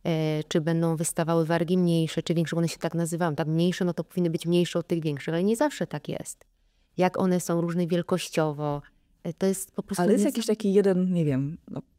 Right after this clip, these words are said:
Speaker 2: w przypadku ust jest jakaś moda na takie usta, albo właśnie według pewnego kanonu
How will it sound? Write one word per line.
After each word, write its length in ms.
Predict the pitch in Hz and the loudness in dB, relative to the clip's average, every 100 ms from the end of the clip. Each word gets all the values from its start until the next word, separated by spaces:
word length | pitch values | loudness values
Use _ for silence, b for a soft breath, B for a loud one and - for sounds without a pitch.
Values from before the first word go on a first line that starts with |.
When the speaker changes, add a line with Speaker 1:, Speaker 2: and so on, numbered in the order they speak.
| _ _ | _ _
Speaker 2:
w 140 | - - | -20 -10
przypadku 480 | - 190 190 - | -2 -2 -2 -2
ust 440 | 175 139 - - - - _ _ _ | -4 -4 -10 -16 -20 -20 _ _ _
jest 200 | - 226 | 0 2
jakaś 280 | 156 - 147 | 2 -4 -4
moda 300 | 156 143 135 | -2 0 -2
na 200 | 123 143 - | -4 -6 -4
takie 280 | 165 - | -4 -4
usta, 460 | - 143 - 135 135 | -8 -8 -6 -4 -4
albo 300 | 143 143 143 | -2 -4 -4
właśnie 360 | 139 139 - 147 | -6 -6 -4 -2
według 240 | 147 151 | -2 -4
pewnego 480 | - 156 160 165 165 | -4 -2 0 0 -2
kanonu 580 | - 180 175 151 - | 2 4 4 2 -2